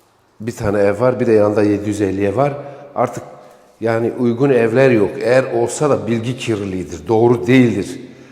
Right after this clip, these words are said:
Onu söyleyeyim. Evet. Şimdi genelde diyorsunuz ya, lavabo salonun ortasında.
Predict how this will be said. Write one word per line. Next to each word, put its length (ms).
Onu 220
söyleyeyim. 600
Evet. 600
Şimdi 240
genelde 480
diyorsunuz 440
ya, 180
lavabo 360
salonun 400
ortasında. 760